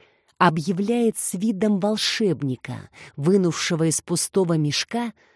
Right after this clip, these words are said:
стайку живых голубей. Думаю, это как раз она. Конечно, теперь не юная девушка, а замужняя женщина.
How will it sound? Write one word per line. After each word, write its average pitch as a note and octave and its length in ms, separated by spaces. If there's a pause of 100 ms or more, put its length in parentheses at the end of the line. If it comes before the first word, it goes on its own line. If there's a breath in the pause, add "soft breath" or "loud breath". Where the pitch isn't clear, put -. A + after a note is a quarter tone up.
стайку B3+ 500
живых A3 320
голубей. F#3 680 (640)
Думаю, E3 840 (360)
это G#3+ 500
как A#3 220
раз A#3 260
она. E3 420 (640)
Конечно, B3 560
теперь B3 420
не A#3 220
юная G#3+ 440
девушка, B2+ 720 (320 soft breath)
а C4 180
замужняя C4+ 600
женщина. C3+ 800